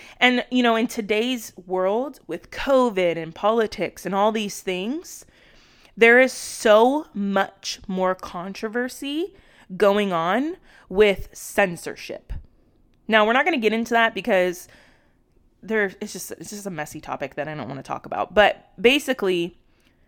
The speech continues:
people are getting their stuff deleted that they feel shouldn't have been deleted in the first place. And if that is you or someone you know, right, it could happen to anyone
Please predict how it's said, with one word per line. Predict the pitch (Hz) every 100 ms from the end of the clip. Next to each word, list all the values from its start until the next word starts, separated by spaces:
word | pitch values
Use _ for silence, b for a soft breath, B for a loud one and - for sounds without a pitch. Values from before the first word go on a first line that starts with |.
| _ _ _ _
people | 254 262 269
are | 254
getting | 190 202 208
their | 196
stuff | 175 - 185 175 -
deleted | 165 160 165 208 254 - _ _ _ _ _ _ _ _
that | 202 214 180
they | 190 233 254
feel | - 226 208
shouldn't | 202 - - 190 170
have | 151
been | 156 151
deleted | 147 143 135
in | 135 135
the |
first | - - -
place. | - - - - - _ b b b b b b b b -
And | 233
if | 226
that | 214 240 -
is | 233 180 175
you | 240 202 202 240 -
or | 202
someone | 220 208 190
you | 185
know, | 180 214 190 147 185 226
right, | 190 185
it | -
could | 247
happen | 226 196 190
to | - 156
anyone | 147 - -